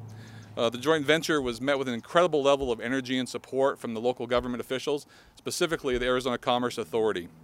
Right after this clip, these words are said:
Um, with Arizona's drive to expand an already impressive base of high technology businesses,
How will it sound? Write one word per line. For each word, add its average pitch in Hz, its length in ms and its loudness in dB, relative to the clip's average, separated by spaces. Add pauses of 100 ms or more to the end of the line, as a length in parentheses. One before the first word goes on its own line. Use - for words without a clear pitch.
(1080)
Um, 139 340 0 (140)
with 143 160 0
Arizona's 180 480 4
drive 147 320 8
to 151 100 -2
expand 143 480 2
an 135 80 2
already 143 160 6
impressive 139 460 0
base 135 240 4
of 131 80 -10
high 139 160 8
technology 135 640 2
businesses, 156 640 0